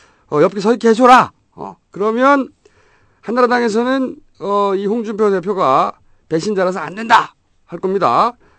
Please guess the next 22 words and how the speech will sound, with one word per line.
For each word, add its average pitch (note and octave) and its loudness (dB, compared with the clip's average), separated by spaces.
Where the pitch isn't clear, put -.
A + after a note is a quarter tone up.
옆에 G3+ 2
있는 A3+ -2
거 A#3 4
도움도 B3 4
안 F#3 2
된다. A#3+ -2
그렇게 F3 -12
할 A3 -2
거예요, A#3 4
아마. F3 4
이때 C#4 4
오세훈 A#3+ 2
백수가 A3 0
나경원 A3 2
옆에 G#3+ 0
서느냐 C#4+ 2
안 G#3 6
서느냐, F3 0
이걸 G3 2
보면 A3 -2
이게 G3 0
작-, E3+ -6